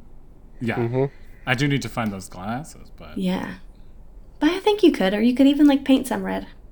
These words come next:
Speaker 3: Um,
Speaker 1: Yeah. Anyway.
Speaker 3: And then my second animated pitch is the cast of Disney's Recess.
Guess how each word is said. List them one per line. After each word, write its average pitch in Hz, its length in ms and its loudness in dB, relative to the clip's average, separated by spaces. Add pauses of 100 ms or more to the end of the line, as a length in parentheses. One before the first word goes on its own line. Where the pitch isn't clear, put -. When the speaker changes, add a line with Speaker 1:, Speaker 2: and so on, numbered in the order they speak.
(180)
Speaker 3:
Um, 247 440 8
Speaker 1:
Yeah. 226 120 -2 (540)
Anyway. 107 280 -6 (520)
Speaker 3:
And 262 160 12
then 285 100 10
my 262 100 10
second 311 840 6 (120)
animated 196 800 0 (220)
pitch - 500 -4 (480)
is 214 680 4 (300)
the - 80 -8
cast 226 500 6
of 196 200 -2
Disney's 247 640 8
Recess. - 800 -6